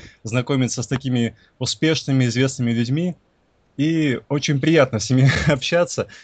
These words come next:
А, ну, очень много людей, ф-, начиная, допустим, от Владимира Вольфовича Жириновского, Радислав Гандапас, а, Владимир Довгань,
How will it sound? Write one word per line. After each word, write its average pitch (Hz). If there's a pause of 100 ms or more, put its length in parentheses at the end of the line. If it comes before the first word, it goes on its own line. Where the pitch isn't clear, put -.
(180)
А, 117
ну, 165
очень 160
много 170
людей, 147
ф-, -
начиная, 127
допустим, 120
от 117
Владимира 127
Вольфовича 123 (320)
Жириновского, 143
Радислав 123
Гандапас, 135 (260)
а, 110
Владимир 117
Довгань, 139